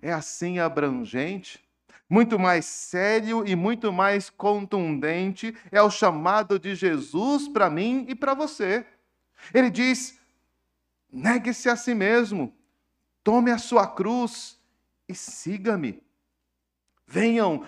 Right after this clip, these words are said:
vocês que estão cansados, oprimidos, sobrecarregados, e eu vos aliviarei. Venham, e eu farei de vocês pescadores de homens."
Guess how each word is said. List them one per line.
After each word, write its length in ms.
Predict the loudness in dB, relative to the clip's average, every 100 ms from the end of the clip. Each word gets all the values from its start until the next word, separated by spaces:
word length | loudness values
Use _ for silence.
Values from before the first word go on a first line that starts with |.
| -2
vocês 360 | 0 2 0
que 60 | 0
estão 440 | -2 2 2 0
cansados, 880 | -2 -4 -4 -2 0 0 0 -2 -4 _ _
oprimidos, 800 | -4 -2 -2 0 -2 -2 -6 -6 _
sobrecarregados, 1400 | _ -10 -4 0 0 2 2 0 -2 2 2 4 0 -4 _ _
e 300 | -4 -2 0
eu 480 | 2 4 4 2 -4 _ -20
vos 640 | -12 -2 0 0 -4 -12 _ _
aliviarei. 880 | -4 -2 -2 0 0 2 0 0 0
Venham, 640 | 6 8 8 6 6 4 0
e 100 | 6
eu 100 | 8
farei 360 | 8 8 6 6
de 80 | 4
vocês 640 | 0 0 2 2 2 -4
pescadores 1080 | -2 0 0 -2 -4 0 4 4 4 -2 -6 _ _
de 320 | -18 -8 -4
homens." 640 | -2 -2 -2 -4 -6 -14